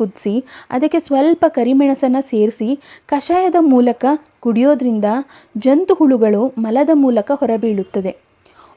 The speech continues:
ಒಂಬತ್ತನೆಯ ಮನೆಮದ್ದು, ಕುಂಬಳಕಾಯಿಯ ಬೀಜವನ್ನ ಸೇವಿಸ್ತಾ ಬರೋದ್ರಿಂದ ಕಾಲಕ್ರಮೇಣ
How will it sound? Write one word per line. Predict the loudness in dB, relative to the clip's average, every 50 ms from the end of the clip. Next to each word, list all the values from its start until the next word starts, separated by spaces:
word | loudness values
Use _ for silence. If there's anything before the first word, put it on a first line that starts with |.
| _ -8 -4 -2
ಒಂಬತ್ತನೆಯ | 0 0 2 2 0 0 0 -2 -2 -2 0 0 2 2 2 2
ಮನೆಮದ್ದು, | 0 0 -2 -2 -4 -4 -6 -8 -12 -14 _ _ _ _ _ _ _ _ _ _ _ _ _ _ -2
ಕುಂಬಳಕಾಯಿಯ | 0 2 2 2 4 4 4 4 4 2 0 0 0 2 2 2 2 2 0
ಬೀಜವನ್ನ | 0 0 0 0 2 2 2 2 0 -2 -2 -2 -2 -2 -4 -6 -10 -20 -20 _ _ _ -2
ಸೇವಿಸ್ತಾ | 0 2 2 2 0 0 0 0 2 2 2 2
ಬರೋದ್ರಿಂದ | 2 0 0 0 0 -2 -2 0 0 -2 -2 -2 -4 -8 -16 -20 _ _ -8 -6
ಕಾಲಕ್ರಮೇಣ | -2 0 2 2 2 2 0 -2 -2 -2 0 0 0 0 -2